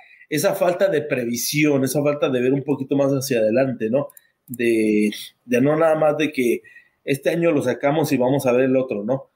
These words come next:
Sino tener una, una, una mejor planeación como industria para cómo vamos a resolver este tipo de problemas, eh, en el futuro, ¿no? Eh, y luego, y de ahí, pues, continuar,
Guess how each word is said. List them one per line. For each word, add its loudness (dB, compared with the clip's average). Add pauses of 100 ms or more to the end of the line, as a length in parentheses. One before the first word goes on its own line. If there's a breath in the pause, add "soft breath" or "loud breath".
(100)
Sino -6
tener -4
una, 0
una, 0
una -2
mejor -2
planeación 0
como -6
industria -2 (800)
para 0
cómo 0
vamos 0
a -2 (380 loud breath)
resolver -2
este -2
tipo -4
de -2
problemas, -2
eh, -6 (100)
en -4
el -4
futuro, 0
¿no? -2 (400)
Eh, -2 (320)
y 0
luego, 0
y 4
de 2
ahí, 2
pues, -4
continuar, 0